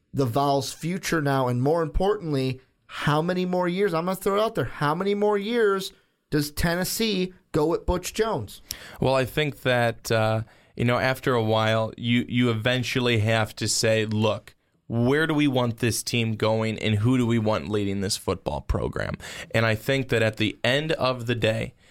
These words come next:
Speaker 2: the question is, are you beating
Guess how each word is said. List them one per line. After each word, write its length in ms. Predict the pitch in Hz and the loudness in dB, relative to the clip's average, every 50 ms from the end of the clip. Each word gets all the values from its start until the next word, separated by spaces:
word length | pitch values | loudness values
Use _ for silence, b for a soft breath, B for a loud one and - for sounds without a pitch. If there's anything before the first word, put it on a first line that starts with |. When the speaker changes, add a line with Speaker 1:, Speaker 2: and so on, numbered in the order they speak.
| b b - | b b -4
Speaker 2:
the 100 | 117 113 | -4 -4
question 520 | - - 135 131 127 120 - - 131 123 | -2 0 0 2 2 0 0 -2 0 0
is, 360 | 110 101 73 87 - - - - _ _ _ _ _ _ _ _ _ | 0 0 -2 -4 -6 -8 -10 -14 _ _ _ _ _ _ _ _ _
are 120 | - 117 117 | 0 0 2
you 120 | 110 110 | 2 0
beating 600 | 107 - 127 127 135 135 143 143 139 139 139 - | 0 2 2 2 2 2 2 2 0 -2 -4 -6